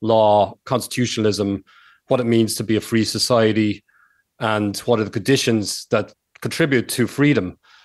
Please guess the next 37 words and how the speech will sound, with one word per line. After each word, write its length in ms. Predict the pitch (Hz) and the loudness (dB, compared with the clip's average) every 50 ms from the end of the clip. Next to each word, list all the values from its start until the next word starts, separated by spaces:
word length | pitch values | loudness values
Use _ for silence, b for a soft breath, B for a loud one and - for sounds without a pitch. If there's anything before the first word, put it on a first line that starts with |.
| b b _ | b b _
And 120 | 120 123 | -4 -4
so, 240 | - - 165 151 143 | 0 2 4 4 4
of 140 | 127 117 - | 2 0 -2
course, 440 | - - 196 190 156 135 - - - - | 0 2 4 4 4 4 0 -2 -4 -2
uh, 60 | 143 | 0
I 500 | 135 127 - - 131 131 127 - 131 131 | 0 0 0 0 0 -2 0 0 2 2
already 380 | 135 135 147 175 165 151 143 139 | 2 4 4 4 4 4 4 2
have 400 | 135 135 135 139 135 135 123 127 | 2 2 2 2 2 2 0 -2
a 60 | 120 | -6
kind 260 | - 143 135 135 123 | -4 -4 -4 -2 -2
of 40 | 117 | -2
a 60 | 117 | -4
professional 640 | - - 120 - - 147 151 147 - 139 127 117 | -4 -4 -8 -4 -2 -2 -2 -2 -2 -4 -2 -2
interest, 480 | 120 123 113 113 - 117 107 - - - | -2 -2 -4 -4 -4 -4 -4 -4 -6 -6
you 60 | 110 | -2
might 200 | 107 104 104 98 | 0 0 -2 -2
say, 420 | - - 117 110 107 107 104 98 - _ _ _ _ _ _ | -2 0 0 2 2 2 0 -2 -6 _ _ _ _ _ _
in 120 | - 117 | -2 0
issues 320 | 127 127 127 - 123 113 - | 2 2 2 0 -2 -2 -4
to 80 | - | -4
do 100 | 104 117 | -2 -2
with 100 | 110 104 | -2 -2
freedom 300 | - - 131 120 107 104 | -2 -2 -2 0 0 0
of 100 | 104 98 | -2 -4
speech, 480 | - - - - 151 139 117 - - - | -4 -8 -2 0 2 2 2 -2 -4 -4
because 420 | - 113 - 123 117 110 107 - | -6 -4 0 0 0 2 0 0
that 180 | - 131 123 123 | 0 0 2 4
is, 160 | 131 127 107 | 2 4 4
after 280 | 123 117 113 - - 120 | 2 0 0 0 2 2
all, 220 | 120 117 117 110 107 | 4 4 4 2 2
one 120 | 113 117 | 0 0
of 80 | 101 92 | 0 -4
the 60 | - | -10
pillars 640 | - - - 143 135 120 104 104 104 - - - - _ _ _ _ _ _ _ - | -12 -6 -2 0 2 2 2 0 0 -2 -6 -6 -10 _ _ _ _ _ _ _ 0
of 380 | 120 120 113 110 104 101 - - | 2 2 4 2 0 -2 -8 -6
constitutional 600 | - 120 110 - - - - 127 - - 117 104 | -4 -4 -4 -4 -6 -4 -4 -4 -2 -2 -2 -2
democracy. 720 | 104 98 101 117 131 131 - 107 98 - - 92 90 - | -2 0 0 0 0 2 0 -4 -4 -4 -8 -10 -12 -14